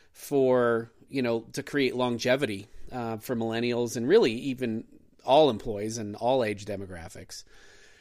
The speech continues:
Uh, but millennials have identified this as something really critical for them. And one of the important things to a great onboarding experience is that when they show up on day one, that the things they need are there. You know, that their manager makes time for them, that they feel welcome, that they're getting some information,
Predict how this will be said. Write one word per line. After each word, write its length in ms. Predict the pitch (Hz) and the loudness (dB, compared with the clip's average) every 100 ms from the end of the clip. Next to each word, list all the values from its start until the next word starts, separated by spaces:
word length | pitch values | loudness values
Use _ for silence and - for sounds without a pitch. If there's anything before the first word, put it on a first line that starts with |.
| - _ - | -20 _ -4
Uh, 320 | 143 127 123 | 0 2 2
but 160 | 139 156 | 2 4
millennials 480 | 170 214 202 151 | 6 6 6 6
have 340 | 139 135 127 127 | 4 4 4 0
identified 680 | 147 123 131 135 - 117 107 | -2 0 2 2 2 0 2
this 180 | 113 - | -2 -2
as 180 | 107 | -4
something 460 | 104 123 117 113 107 | -2 -4 -4 -4 -4
really 320 | 113 117 110 | -2 -2 -2
critical 400 | 104 117 107 104 | -4 -6 -8 -12
for 140 | - 101 | -14 -14
them. 240 | 90 107 104 _ _ _ _ - - | -16 -20 -20 _ _ _ _ -18 -2
And 240 | 156 151 | 0 2
one 180 | 151 196 | 4 2
of 80 | 233 | 4
the 100 | 196 | 2
important 400 | 156 196 165 143 | 2 2 0 0
things 260 | 151 190 - | 0 -2 -2
to 160 | 156 | 0
a 40 | 135 | 2
great 240 | 127 135 | 2 2
onboarding 540 | 123 175 147 117 113 110 | 2 0 0 0 -2 -4
experience 560 | - - 104 147 156 | -8 -8 -6 -6 -4
is 160 | 123 120 | -4 -4
that 120 | 127 | -4
when 140 | 143 | -2
they 140 | 170 160 | 0 -2
show 240 | - 151 | 0 0
up 120 | 196 | 0
on 160 | 151 123 | 0 -2
day 200 | 127 143 | 2 2
one, 420 | 123 185 123 160 - - - - - - - _ - | 0 -2 -4 -6 -12 -20 -20 -20 -20 -20 -20 _ -4
that 180 | 165 160 | -2 0
the 100 | 165 | 0
things 360 | 196 202 190 | 2 2 2
they 120 | 185 | 2
need 440 | 165 156 196 123 131 | 2 2 2 0 -2
are 140 | 135 143 | -2 0
there. 400 | 175 139 - - - - - | 0 0 -4 -12 -20 -20 -10
You 80 | - | -2
know, 100 | 139 | 0
that 160 | 139 135 | 0 0
their 100 | 139 | 2
manager 400 | 139 147 139 139 | 4 4 2 0
makes 220 | 131 - | -2 -4
time 320 | 127 127 123 | -8 -6 -6
for 80 | 113 | -8
them, 300 | 107 95 95 | -12 -14 -14
that 120 | 113 | -10
they 100 | 120 | -10
feel 200 | 113 160 | -4 -2
welcome, 600 | 165 175 170 - 113 98 | 2 2 2 -2 -8 -8
that 120 | 95 | -8
they're 120 | 113 117 | -6 -2
getting 280 | 135 151 | 0 0
some 160 | 151 147 | 0 -2
information, 760 | 139 139 127 123 123 - 85 | -2 -4 -4 -4 -4 -8 -14